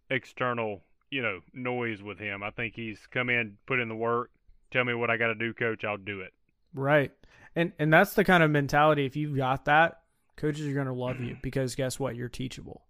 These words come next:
Speaker 2: And you can do what they ask you to do. Um, and, you know, the coaches have a lot of times, not every coach,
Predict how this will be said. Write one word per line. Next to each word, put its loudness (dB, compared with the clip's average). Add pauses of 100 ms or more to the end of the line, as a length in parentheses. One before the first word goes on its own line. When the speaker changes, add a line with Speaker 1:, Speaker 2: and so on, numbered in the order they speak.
(320)
Speaker 2:
And -4 (400)
you -4
can 0
do 2
what -6
they -2
ask -2
you -12
to -14
do. -14 (340)
Um, -8 (100)
and, -4 (420)
you -4
know, 2
the 2
coaches 2
have 4 (320)
a -4
lot 2
of 0
times, 4 (380)
not -2
every 4
coach, 4